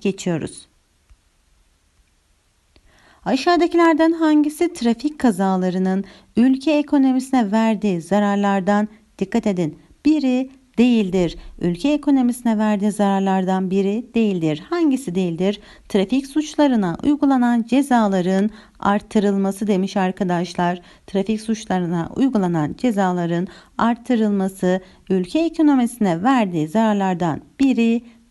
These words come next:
değildir şıkkını işaretleyeceğiz.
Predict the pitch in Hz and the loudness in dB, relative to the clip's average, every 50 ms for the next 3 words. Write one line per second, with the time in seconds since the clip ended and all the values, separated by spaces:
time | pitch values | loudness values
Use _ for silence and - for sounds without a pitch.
0 | _ _ 269 262 233 202 180 175 165 170 160 151 151 - - - 320 302 311 - | _ _ 2 2 2 2 0 0 0 -2 -2 -2 -6 -12 -4 -4 -4 -4 -4 -2
1 | - 269 240 226 220 240 240 - - - _ _ 254 247 - 247 214 196 175 170 | 0 2 2 2 0 -2 -4 -8 -16 -20 _ _ -6 -2 0 0 2 2 0 -2
2 | 170 - - 165 156 160 160 - - - - - | -6 -6 -8 -4 -2 -2 -2 -2 -4 -10 -16 -20